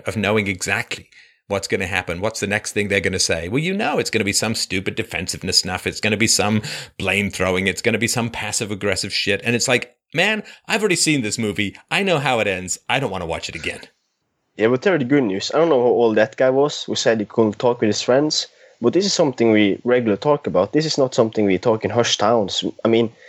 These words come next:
Speaker 2: we're not even, like, quiet about it. We don't, excuse my French once again, but we don't give a shit. We talk about it freely.
Speaker 1: <laughs> Good, good.
Speaker 2: So, so I don't know what sort of conditions he's in,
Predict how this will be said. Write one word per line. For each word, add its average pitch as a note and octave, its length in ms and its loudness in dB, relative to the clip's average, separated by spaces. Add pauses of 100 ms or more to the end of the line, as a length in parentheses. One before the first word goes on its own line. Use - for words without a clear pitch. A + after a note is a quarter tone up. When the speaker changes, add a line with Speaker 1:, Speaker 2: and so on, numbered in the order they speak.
(240)
Speaker 2:
we're C#3+ 100 4
not C#3 180 2
even, A2 240 4
like, F#2+ 180 2
quiet C#3+ 340 2
about F#2 320 2
it. G2 140 -4
We C#3 60 4
don't, A#2+ 200 2 (880)
excuse D#3 440 2
my B2 80 6
French C#3+ 340 0
once C3+ 340 2
again, B2+ 300 2
but A2+ 240 0
we B2 80 0
don't E3 180 2
give B3+ 160 2
a B2 60 4
shit. - 400 0 (160)
We C3 140 2
talk F#3 300 2
about A2 260 2
it C3+ 60 2
freely. B2 360 2
Speaker 1:
<laughs> - 80 -2
Good, - 260 -2 (520)
good. A2 260 0 (160)
Speaker 2:
So, C#3+ 260 2
so D3+ 280 2
I D3 80 4
don't E3 140 4
know C3+ 140 4
what B2 280 0
sort A2+ 180 4
of G#2 140 0
conditions A#2+ 420 0
he's F3+ 260 2
in, G3+ 200 0